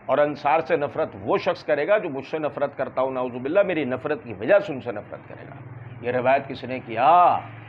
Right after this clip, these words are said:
माविया बिन अबी सुफियान रज़ियल्लाहु ताला अन्हु।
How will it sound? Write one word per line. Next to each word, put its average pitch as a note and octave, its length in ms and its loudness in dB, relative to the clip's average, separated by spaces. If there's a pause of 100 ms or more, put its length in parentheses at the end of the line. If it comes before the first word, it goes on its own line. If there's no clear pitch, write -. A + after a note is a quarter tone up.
(1200)
माविया B2 400 2
बिन C3+ 180 -2
अबी C3+ 200 -2
सुफियान C3 560 0
रज़ियल्लाहु C3+ 580 0
ताला A2+ 240 -8
अन्हु। G2+ 140 -10